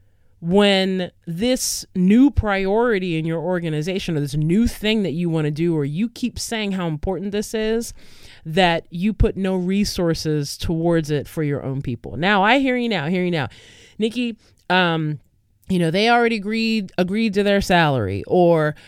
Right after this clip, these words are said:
you know, we had to cut the budget, or we don't have the money for that, or blah, blah, blah, blah, blah, right? I hear it, and I hear you. And there is no reason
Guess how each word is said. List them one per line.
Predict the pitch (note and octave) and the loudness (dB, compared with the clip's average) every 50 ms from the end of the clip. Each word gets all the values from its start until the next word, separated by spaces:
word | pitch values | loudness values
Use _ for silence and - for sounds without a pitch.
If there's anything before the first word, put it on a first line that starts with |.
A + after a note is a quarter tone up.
| - - | -20 -6
you | - F3+ | -4 -2
know, | E3+ C#3+ C3 | -2 0 -2
we | A#2+ - D#3 G#3 A3+ A#3+ | -4 -4 -2 0 0 2
had | B3 A#3 G3 | 0 0 -2
to | - | -4
cut | - - B3 A#3 G3+ | -4 -2 -4 -2 -2
the | B3 G#3+ | -2 -2
budget, | F#3+ G#3+ F#3 F3+ D3+ C#3+ C#3 A2+ - - _ _ _ _ _ _ - | 0 0 0 0 0 -2 -4 -4 -4 -8 _ _ _ _ _ _ -2
or | F3 E3 E3 D#3+ D#3 D#3 D3+ C#3+ C#3 C#3+ | 0 2 4 4 4 4 4 2 0 0
we | E3+ G#3+ A#3+ | 0 2 2
don't | B3 B3+ A#3 | 2 2 2
have | G#3 B3+ A#3+ | 2 2 2
the | A#3 A#3+ | 2 4
money | A#3+ A3+ A3+ G#3+ G#3+ | 4 4 4 2 2
for | - - F#3 | 0 -2 -2
that, | E3 D#3+ C#3+ C3 B2 A#2 A#2 - | 0 0 0 0 0 -2 -4 -4
or | - B2+ C3 A#2+ | -4 -4 -4 -4
blah, | B2 C#3 F#3 A#3 C4+ C4 | -4 -2 0 0 0 0
blah, | G#3+ F3+ C#3 C#3 | 0 -2 -4 -4
blah, | D3+ F#3+ G#3+ G#3 G#3+ | -2 -2 -2 -2 -2
blah, | G#3+ G#3+ G#3 | 0 -2 -2
blah, | F#3+ F#3 E3 A#2+ F#2 - - - | 0 0 -2 -2 -4 -6 -10 -6
right? | - D#3+ F#3 - _ - - | -2 -2 -2 -2 _ -6 -4
I | F3+ G3+ | -2 0
hear | - - C4 A3 D#3 | 0 2 2 2 2
it, | - - - - | 0 -4 -10 -2
and | - F3+ F#3+ | 0 2 2
I | F3+ F3+ | 2 0
hear | - - A#3+ A3 F#3 | -2 0 0 0 0
you. | C#3+ B2+ G2 - - - _ _ _ _ _ _ _ _ _ _ _ - _ _ _ _ _ _ _ _ _ _ _ _ _ - | 0 -2 -4 -8 -10 -14 _ _ _ _ _ _ _ _ _ _ _ -20 _ _ _ _ _ _ _ _ _ _ _ _ _ 4
And | B3+ D4 C#4 G#3 D#3+ C#3 C3+ D3+ E3+ F3+ - _ _ _ _ _ _ _ _ _ _ _ _ _ _ _ _ _ _ _ _ _ _ _ _ _ _ _ _ _ _ _ _ _ _ _ _ _ | 4 6 6 4 2 2 -2 -4 -6 -8 -14 _ _ _ _ _ _ _ _ _ _ _ _ _ _ _ _ _ _ _ _ _ _ _ _ _ _ _ _ _ _ _ _ _ _ _ _ _
there | - G#3+ A#3+ A#3+ | 0 2 2 4
is | A3 G#3 G3 | 4 2 2
no | G#3+ A#3 C4 C4+ C#4 B3 | 2 2 4 4 4 4
reason | A3 G3+ E3 D3 C3+ C3+ A#2+ E2 - - - F3 | 2 2 2 2 0 -2 -6 -8 -10 -10 -12 -14